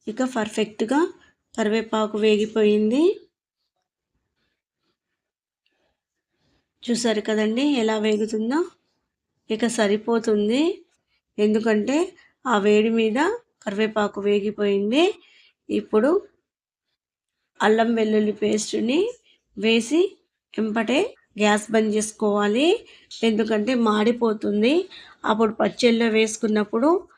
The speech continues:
అంత టేస్టీగా అనిపో-, అనిపించదు అనమాట మాడిపోతే. ఇక సరిపోతుంది కదా. ఇక గ్యాస్ బంద్ చేసుకుంటున్నాను. ఈ వేడితోటే నేను ఆ ఎల్లిపాయ పేస్ట్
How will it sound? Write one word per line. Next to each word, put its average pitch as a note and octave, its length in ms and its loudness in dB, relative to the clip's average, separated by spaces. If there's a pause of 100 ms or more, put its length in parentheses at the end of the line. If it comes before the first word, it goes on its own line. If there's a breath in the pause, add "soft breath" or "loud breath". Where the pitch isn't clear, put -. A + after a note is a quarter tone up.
(360 soft breath)
అంత A3 320 0
టేస్టీగా A3+ 520 0
అనిపో-, G#3 360 0 (220)
అనిపించదు G#3+ 640 -2
అనమాట G#3 320 -2 (120)
మాడిపోతే. G#3+ 640 2 (840)
ఇక G#3+ 120 -4 (120)
సరిపోతుంది A3 640 -2
కదా. A3+ 240 0 (560 loud breath)
ఇక A3 240 -2
గ్యాస్ G#3 280 0
బంద్ A3 220 0
చేసుకుంటున్నాను. G3+ 840 -2 (600 loud breath)
ఈ A3+ 100 2 (140)
వేడితోటే A3 580 2 (720)
నేను A3+ 320 2 (2000)
ఆ A3 100 0
ఎల్లిపాయ A3+ 480 0
పేస్ట్ A3 300 0